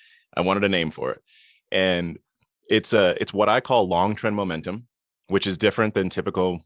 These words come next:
momentum investing. Typical momentum investing looks at usually the last year max, um, at stock performance.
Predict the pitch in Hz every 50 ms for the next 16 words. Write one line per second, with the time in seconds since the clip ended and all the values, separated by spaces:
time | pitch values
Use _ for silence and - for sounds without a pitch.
0 | _ - 87 90 90 87 87 - 87 87 85 76 82 78 - - - 85 85 85
1 | 87 - _ _ _ _ - 113 104 117 110 113 101 98 92 90 85 82 82 85
2 | 82 80 85 78 - - 82 78 76 78 85 85 - - 87 85 80 78 78 -
3 | _ _ _ _ _ _ _ _ _ _ _ - 101 110 104 107 113 110 95 90
4 | 85 87 85 82 82 - - - - _ - 87 85 92 101 101 107 120 135 147
5 | 139 - 95 90 80 69 95 151 - - - - - _ _ _ _ _ _ -
6 | 87 85 85 85 85 82 82 90 - - 95 85 85 - 110 101 - 110 110 135
7 | 151 151 - -